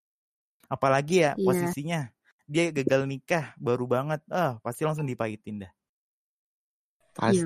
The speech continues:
Speaker 2: bener.
Speaker 1: Ya kan?
Speaker 3: Iya.
Speaker 1: Mm. Mendingan diem, lebih baik diem sama sekali sih.
Speaker 3: Mm-mm. Diam adalah emas.
Speaker 2: Kalau Asep?
Speaker 3: Kenapa?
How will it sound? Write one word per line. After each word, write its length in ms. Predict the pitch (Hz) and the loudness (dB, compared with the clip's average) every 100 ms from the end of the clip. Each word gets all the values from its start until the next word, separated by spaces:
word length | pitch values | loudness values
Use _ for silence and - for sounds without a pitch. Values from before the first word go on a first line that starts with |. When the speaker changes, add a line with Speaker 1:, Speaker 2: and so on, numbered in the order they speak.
| 160 | 2
Speaker 2:
bener. 480 | 113 110 110 - - _ _ - | 4 6 4 0 -6 _ _ -8
Speaker 1:
Ya 80 | |
kan? 240 | 135 185 226 _ _ _ _ - | -4 -4 -6 _ _ _ _ -8
Speaker 3:
Iya. 400 | 123 143 151 160 | 0 4 4 4
Speaker 1:
Mm. 240 | - 131 135 - _ _ - | 0 -6 -14 -18 _ _ -8
Mendingan 320 | 139 143 147 147 | -2 0 0 0
diem, 400 | 147 143 151 147 - | 0 -2 -4 -8 -10
lebih 240 | 135 131 | -8 -2
baik 160 | 131 131 | 0 0
diem 240 | 143 127 | -4 -4
sama 160 | 131 123 | -4 -6
sekali 320 | 123 135 135 | -6 -8 -8
sih. 240 | 135 131 _ _ _ _ _ _ - | -12 -18 _ _ _ _ _ _ -14
Speaker 3:
Mm-mm. 320 | - 107 110 - - | -12 -8 -10 -10 0
Diam 220 | 110 123 | 2 4
adalah 240 | 120 113 | 2 2
emas. 240 | 104 123 120 | 2 0 0
Speaker 2:
Kalau 160 | 202 | 0
Asep? 240 | 202 - 277 _ _ _ _ _ _ _ _ _ _ _ _ _ _ _ _ _ _ _ - | 0 -2 -4 _ _ _ _ _ _ _ _ _ _ _ _ _ _ _ _ _ _ _ -2
Speaker 3:
Kenapa? 400 | 110 104 101 | -2 0 -2